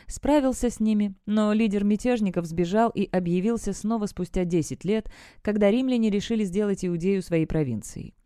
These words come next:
По словам Иосифа Флавия, секта зелотов была основана во время переписи населения римскими чиновниками.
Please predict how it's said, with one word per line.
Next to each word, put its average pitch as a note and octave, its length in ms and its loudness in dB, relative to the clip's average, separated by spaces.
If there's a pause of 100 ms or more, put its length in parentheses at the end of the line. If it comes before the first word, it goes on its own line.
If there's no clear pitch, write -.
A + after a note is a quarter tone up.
(120)
По F3 80 -4
словам E3+ 400 2
Иосифа D#3+ 420 -2
Флавия, G3 460 0 (260)
секта C#4+ 380 -2
зелотов A3 420 0
была G3 240 2
основана G#3 420 -2
во F3+ 120 2
время F#3 260 0
переписи G#3+ 460 -2
населения F#3+ 580 0
римскими F#3 380 -2
чиновниками. F#3+ 760 -4